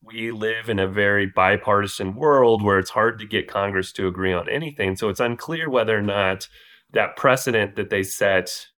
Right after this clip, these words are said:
on that Sunday night will be able to be carried forward.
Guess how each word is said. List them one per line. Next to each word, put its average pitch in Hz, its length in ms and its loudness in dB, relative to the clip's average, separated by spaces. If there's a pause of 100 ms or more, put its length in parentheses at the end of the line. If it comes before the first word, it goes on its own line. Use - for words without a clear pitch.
(100)
on 104 100 -2
that 92 180 -2
Sunday 104 300 0
night 104 500 -4
will 110 120 -12
be 113 160 -4
able 101 160 -6
to 92 60 -14
be 92 100 -14
carried 87 400 -2
forward. 87 580 -10